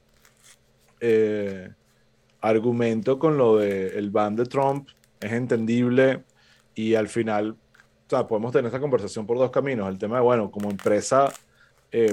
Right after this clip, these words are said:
privada, que, que es Twitter y que toman sus decisiones, eh, como cualquier club, con tal de que no haya ningún ele-, elemento de discriminación ni de odio,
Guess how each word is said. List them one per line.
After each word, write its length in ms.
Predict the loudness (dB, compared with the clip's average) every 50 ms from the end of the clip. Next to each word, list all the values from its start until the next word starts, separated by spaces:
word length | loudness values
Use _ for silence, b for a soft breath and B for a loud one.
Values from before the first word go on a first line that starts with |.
| 0
privada, 720 | -2 -2 0 2 2 4 4 4 4 2 2 0 0 -2 -4
que, 340 | -6 -6 -6 -6 -6 -10 -10
que 80 | -12 -14
es 80 | -8 -2
Twitter 580 | 0 2 2 2 4 6 6 6 6 4 0 -6
y 280 | -8 -8 -6 -6 -8 -8
que 200 | -6 -6 -6 -6
toman 300 | -4 -6 -6 -4 -4 -2
sus 200 | 0 0 0 0
decisiones, 560 | 0 -4 -2 0 0 0 0 0 -2 -2 -4 B B B B B B B B -10
eh, 300 | -4 -2 -2 -2 -2 -6
como 240 | -8 -6 -6 -4 0
cualquier 500 | 2 2 2 2 2 0 0 0 0 0
club, 380 | 0 4 6 6 6 4 0 -14 _ _ _ _ _ -10
con 180 | -8 -6 -4
tal 160 | -2 -2 0 0
de 100 | 0 0
que 80 | 0
no 80 | -2 -2
haya 120 | -2 -2
ningún 260 | -4 -4 -6 -4 -4
ele-, 200 | -2 -2 -4 -4 -4 -4
elemento 440 | -4 -2 -2 -4 -6 -4 -2 2 2
de 60 | 2
discriminación 800 | 2 0 -4 -6 -4 -4 -6 -8 -8 -4 2 2 2 2 2 0
ni 80 | -2 0
de 120 | 2 2
odio, 560 | 4 4 4 4 4 4 4 2 2 2 -2